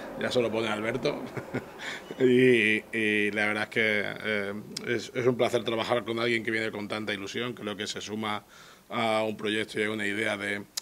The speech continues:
de, de construir y de generar i-, ilusiones.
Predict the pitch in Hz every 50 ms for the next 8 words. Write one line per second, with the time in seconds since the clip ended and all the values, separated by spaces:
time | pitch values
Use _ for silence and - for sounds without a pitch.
0 | - - - - - - - 101 104 104 107 107 104 98 104 107 104 110 101 -
1 | - 120 107 110 120 120 113 107 107 107 107 95 - - 104 107 104 104 107 107
2 | 101 101 101 - - - 101 101 95 - 107 101 98 95 - 110 110 127 135 143
3 | 147